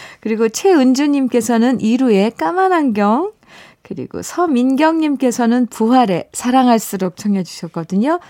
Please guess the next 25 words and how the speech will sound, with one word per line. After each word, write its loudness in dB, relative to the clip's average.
세 2
곡 0
이어드릴게요. -4
주현미의 4
러브레터. -2
러브레터 -4
가족 -8
여러분, -2
신청곡 -4
잘 -6
들으셨어요? -2
<laughs> -10
삼오일오 2
님께서요. 0
현미님, 2
저 -6
속상해요. 2
며칠 -2
전 0
가게 -4
밖에 -2
세워놓은 0
마네킹에 0
입혀놓은 -2
옷을 -2